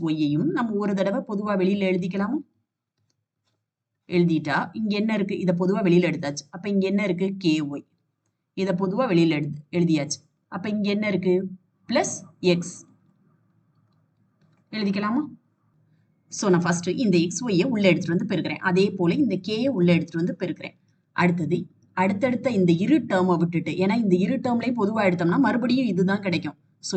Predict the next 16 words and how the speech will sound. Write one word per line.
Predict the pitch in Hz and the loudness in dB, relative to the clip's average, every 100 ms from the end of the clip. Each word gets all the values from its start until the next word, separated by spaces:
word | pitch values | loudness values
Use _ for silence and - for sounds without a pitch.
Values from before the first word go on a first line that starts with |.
| 175 | 2
இந்த | 240 285 285 202 | 4 4 2 0
ரெண்டு | 214 220 196 | -2 -4 -4
டேர்மை | 170 170 156 | 0 0 0
விட்டுட்டு | 147 147 147 147 220 - _ _ - 247 | -2 -6 -8 -4 -4 -6 _ _ -6 2
இந்த | 302 311 320 214 | 4 4 2 0
ரெண்டு | 170 170 | 0 0
டேர்மையும் | 156 165 233 | 0 0 -2
எடுத்துக்குவோம். | - - - _ _ _ _ _ _ 254 | -4 -10 -20 _ _ _ _ _ _ 2
இந்த | 302 302 254 | 4 6 4
ரெண்டு | 180 170 - | 4 2 0
டேர்மையும் | 147 202 208 | 0 0 -2
எடுத்துக்குவோம். | - 151 151 240 | -6 -8 -4 -2
இது | 285 349 | 2 4
ரெண்டுல | 294 277 202 | 4 4 4
இருந்து | 160 175 285 | 2 -2 -4
பொதுவா | 233 226 | -2 0